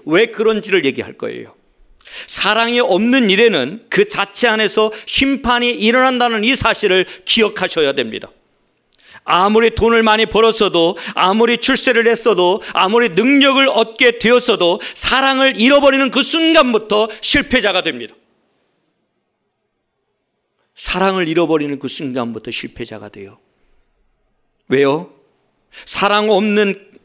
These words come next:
재산은 그저 싸움만 일으킬 뿐이고, 사랑 없는 출세는 그저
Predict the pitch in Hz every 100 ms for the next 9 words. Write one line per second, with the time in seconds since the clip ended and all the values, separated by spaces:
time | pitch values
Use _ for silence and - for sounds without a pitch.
0 | - - 156 180 156 131 156 180 _ _
1 | _ _ - - 170 156 151 - 196 220
2 | 196 190 175 208 160 160 151 139 - 117
3 | 104 107 104 - _ _ _ _ _ -
4 | - 196 202 214 233 214 226 233 226 277
5 | - 220 156 143 170 _ - 165 160 151